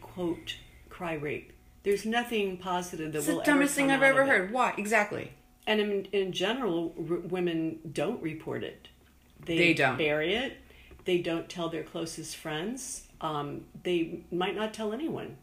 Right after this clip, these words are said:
Speaker 2: Right.
Speaker 1: for decades.
Speaker 2: Right.
Speaker 1: And it becomes this burden.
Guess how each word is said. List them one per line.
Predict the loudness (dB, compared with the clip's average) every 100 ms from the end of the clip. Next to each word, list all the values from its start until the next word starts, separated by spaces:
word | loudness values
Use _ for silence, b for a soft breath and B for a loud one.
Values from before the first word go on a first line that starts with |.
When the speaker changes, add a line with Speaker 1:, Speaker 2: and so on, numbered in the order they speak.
| _ -8
Speaker 2:
Right. | -6 -6 -10 -8
Speaker 1:
for | -6
decades. | -4 -6 -6 -10 -10 -6
Speaker 2:
Right. | -2 -2 -4 -14 b b b -20 -14 -6
Speaker 1:
And | -4 -2 -2 -4 -4 -8 -14 -6
it | -4 -2
becomes | -4 -4 -4 -4 -6 -8
this | -8 -8
burden. | -4 -4 -2 -4